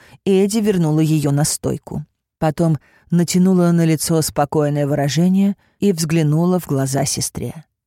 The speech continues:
«Меньше всего нам нужно, чтобы какой-нибудь беспокойный дух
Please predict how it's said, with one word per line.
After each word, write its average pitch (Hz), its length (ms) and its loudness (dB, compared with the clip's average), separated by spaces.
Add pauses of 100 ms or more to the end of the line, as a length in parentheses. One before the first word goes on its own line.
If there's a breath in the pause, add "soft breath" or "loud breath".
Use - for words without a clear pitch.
(140)
«Меньше 190 520 2
всего 139 440 -2
нам 135 260 -2
нужно, 156 460 0
чтобы 135 340 -2
какой-нибудь 180 840 0 (240 loud breath)
беспокойный 156 840 2
дух 156 500 -2